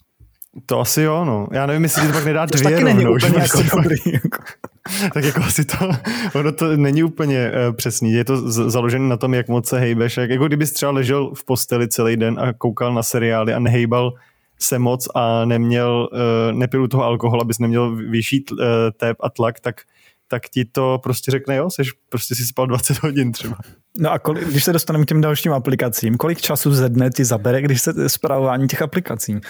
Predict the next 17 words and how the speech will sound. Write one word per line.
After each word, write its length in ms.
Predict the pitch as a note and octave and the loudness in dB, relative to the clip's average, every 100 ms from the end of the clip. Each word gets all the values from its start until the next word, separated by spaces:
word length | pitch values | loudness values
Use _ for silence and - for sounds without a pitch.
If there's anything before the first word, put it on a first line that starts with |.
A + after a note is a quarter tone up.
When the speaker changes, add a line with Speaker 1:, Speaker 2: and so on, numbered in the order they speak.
| - - | -16 -6
Speaker 2:
Protože 280 | C3+ - D3 | -4 0 0
to 80 | D3+ | 2
Speaker 1:
To 60 | - | 2
Speaker 2:
mi, 80 | C#3 C#3+ C#3 - _ | 2 -2 -4 -8 _
to 100 | D#3+ | -2
mi, 140 | E3 F#3 | 0 0
to 180 | - | 0
mi 100 | E3 | 0
vždycky 280 | D#3+ D3+ - | 2 0 0
jako, 300 | D3+ D3+ D#3+ | 0 0 2
já, 220 | D3+ C#3+ - | 2 0 0
já 160 | C#3 | -2
používám 760 | C3+ D3 C3+ C3 C#3 C#3+ C#3+ C#3 | 0 2 2 2 2 0 0 0
jako 500 | - - D3 C3+ B2+ | -2 -2 0 2 4
různ-, 640 | A#2+ A#2 A#2 C#3 C#3+ A3 C3+ | 2 2 2 2 0 -2 -4
asi 240 | B2 - | -2 -4
třeba 360 | C3+ - C3+ | -4 -2 0